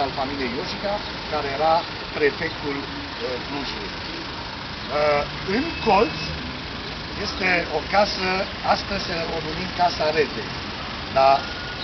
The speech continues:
inițial acolo erau trei sau patru case, care într-una din ele stătea socul lui Francis David, deci fondatorul unitarianismului, care a stat și el aici.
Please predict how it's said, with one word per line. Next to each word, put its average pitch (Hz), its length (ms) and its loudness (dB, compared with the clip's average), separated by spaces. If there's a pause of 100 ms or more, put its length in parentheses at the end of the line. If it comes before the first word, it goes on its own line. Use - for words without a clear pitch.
(140)
inițial 156 480 6 (840)
acolo 226 340 6 (1000)
erau 208 160 8 (100)
trei 226 240 4
sau 208 100 4 (100)
patru 196 200 4 (140)
case, 143 320 4 (880)
care 160 320 8 (380)
într-una 208 380 4 (100)
din 147 120 -2 (200)
ele 123 200 0 (560)
stătea 180 500 6 (640)
socul 202 420 2 (580)
lui 151 120 -2 (100)
Francis 190 420 2 (160)
David, 147 360 4 (760)
deci 120 200 -4 (260)
fondatorul 147 600 0
unitarianismului, 135 760 -2
care 160 120 0
a 165 100 -2
stat 160 180 -2
și 143 100 -4
el 120 100 -4
aici. - 200 -6